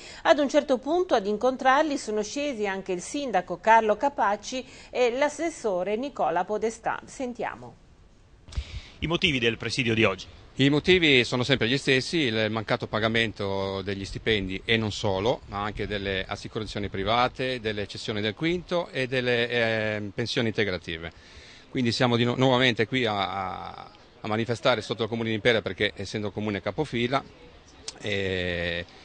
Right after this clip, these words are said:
Speaker 3: e quindi deve sicuramente trovare una soluzione immediata a questi, a questi problemi che, che ho elencato prima perché i lavoratori sono esasperati. I lavoratori sono esasperati perché non hanno più i soldi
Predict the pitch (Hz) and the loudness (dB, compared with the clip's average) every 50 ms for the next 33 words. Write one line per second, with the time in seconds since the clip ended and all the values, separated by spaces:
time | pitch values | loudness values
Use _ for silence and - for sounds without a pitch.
0 | - - - - 110 - - 127 113 117 104 104 113 127 120 117 117 113 110 - | -20 -20 -6 -4 -2 4 4 4 4 4 2 6 6 6 8 8 8 6 6 2
1 | - 113 - 127 131 135 147 135 - 117 107 - 113 113 123 127 117 104 104 101 | -2 -2 2 2 4 4 4 2 2 -2 -4 -2 -2 2 2 2 4 2 0 -2
2 | - 151 151 139 127 - - 123 120 113 - - 127 117 107 - - 160 156 135 | -2 -4 -2 -2 -2 -2 -2 -4 -4 -4 -2 -2 -2 -2 -2 -4 -2 -2 0 0
3 | 131 110 117 127 117 101 - - 87 85 - - - - - - - - - - | 0 2 2 2 2 2 0 -4 -8 -10 -10 -12 -16 -16 -18 -18 -12 -12 -4 -2
4 | 127 117 - 131 - 107 107 127 123 - 131 - 120 117 113 131 135 120 107 101 | -2 -2 -2 -2 -2 0 0 0 0 0 -2 0 0 0 2 2 2 2 2 0
5 | 98 87 - 101 98 95 92 - - 110 107 107 110 117 110 127 117 - 156 - | -2 -2 0 0 0 0 -2 -2 0 0 0 2 0 0 0 0 -2 -2 -2 -2
6 | 127 127 131 120 - 117 107 - - 113 113 120 120 110 107 107 110 110 101 113 | -2 -4 -4 -2 -4 -4 -4 -2 0 2 4 4 4 4 4 2 0 0 0 -2
7 | 110 107 - 107 107 98 87 - 104 101 98 90 - 87 - - 92 78 73 73 | -2 -2 -2 -2 -2 -4 -4 -4 -4 -4 -4 -6 -6 -8 -6 -6 -6 -6 -6 -8
8 | - - - - - - - - - - - - - - 110 107 113 123 - - | -10 -14 -14 -14 -14 -14 -14 -14 -16 -14 -14 -14 -10 -4 0 2 2 2 2 2
9 | 139 127 135 127 123 123 135 127 - 156 160 170 147 135 123 113 - 135 117 113 | 0 0 0 0 0 2 0 0 2 2 2 2 2 0 -2 0 0 0 -2 0
10 | 117 127 131 117 110 - - 131 123 - - 110 107 - - 147 139 123 107 95 | -2 -2 -2 -2 -4 -2 -2 -4 -4 -4 -6 -6 -4 0 4 6 6 6 4 2
11 | 92 95 | -2 -6